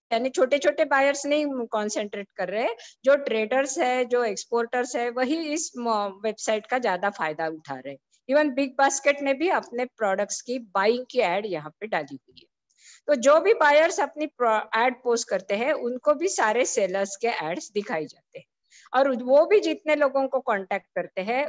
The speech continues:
उतना उनका भी active rank बढ़ता है। और हर आपकी वेब, आपकी एड जो दिखाई देती है website पे, उसके सामने आपका active rank भी दिया, दिखाया जाता है।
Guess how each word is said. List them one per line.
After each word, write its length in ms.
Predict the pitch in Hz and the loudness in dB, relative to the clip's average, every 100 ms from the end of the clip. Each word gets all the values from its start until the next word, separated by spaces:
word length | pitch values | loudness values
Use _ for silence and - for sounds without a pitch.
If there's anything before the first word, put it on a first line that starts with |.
| - | -2
उतना 360 | 233 - 254 269 | -4 -4 -2 -2
उनका 480 | 220 220 220 262 | -2 -4 -2 0
भी 140 | 254 302 | 0 -2
active 460 | - 180 - 214 | -4 -6 -4 -2
rank 360 | 208 185 220 214 | 0 -2 -4 -6
बढ़ता 300 | 165 - 147 | -6 -6 -10
है। 240 | 131 - _ _ _ - - | -12 -16 _ _ _ -6 0
और 100 | 320 | 0
हर 240 | - 247 277 | 2 0 2
आपकी 520 | 247 247 _ 349 349 | -2 -4 _ -4 0
वेब, 300 | 262 240 - - | 2 2 0 -4
आपकी 440 | 220 220 226 339 | -2 -2 -6 -4
एड 380 | 330 226 254 254 | -2 0 0 0
जो 220 | 240 269 | 2 2
दिखाई 580 | 247 - 214 208 - 311 | 2 -2 -10 -4 0 2
देती 320 | 285 240 220 | 4 2 2
है 100 | 208 | -2
website 520 | 180 185 - 190 170 - | 0 -4 -4 -4 -4 -4
पे, 180 | 220 262 - - - | -4 -4 -8 -14 -4
उसके 360 | 262 - 320 | -2 2 2
सामने 520 | 330 339 190 196 214 247 | 2 2 0 -2 -4 -4
आपका 520 | 196 190 _ 226 240 - | -6 -8 _ -2 -2 -6
active 400 | 190 - - 285 | -12 -12 -6 -4
rank 360 | 262 180 165 175 | 0 -2 -2 -6
भी 140 | 233 | -10
दिया, 380 | - 185 175 175 | -10 -4 -2 -2
दिखाया 540 | - - 180 - 170 | -6 -10 -8 -4 -4
जाता 360 | 143 135 - | -4 -10 -16
है। 60 | - | -20